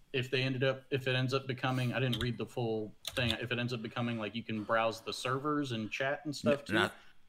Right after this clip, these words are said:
Speaker 2: I
Speaker 1: I
Speaker 2: doubt
Speaker 1: don't see that as
Speaker 2: I
Speaker 1: being
Speaker 2: doubt a
Speaker 1: just typing
Speaker 2: full
Speaker 1: is
Speaker 2: integration.
Speaker 1: pain. Yeah.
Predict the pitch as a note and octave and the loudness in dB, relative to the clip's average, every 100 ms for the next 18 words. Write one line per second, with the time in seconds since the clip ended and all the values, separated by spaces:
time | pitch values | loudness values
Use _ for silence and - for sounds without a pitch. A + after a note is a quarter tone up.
0 | - F#3+ C#3+ - C3+ - - - C#3+ C#3 | 12 12 12 12 12 12 10 -2 0 2
1 | C3+ - - D#3+ - F3 D3 D3 D3 B2 | 2 2 0 0 12 12 12 12 12 12
2 | - B2+ C3+ C3+ C3 A#2+ A2 A2 B2 A2+ | 8 10 12 12 12 12 12 10 8 8
3 | F#2+ G#2+ G#2+ F#2 F2+ B2+ G#2 | 8 6 6 4 2 2 2